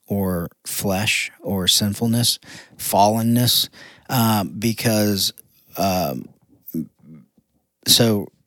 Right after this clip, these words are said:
anything, a trilogy of numbers,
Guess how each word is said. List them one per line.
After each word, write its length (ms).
anything, 800
a 100
trilogy 760
of 120
numbers, 520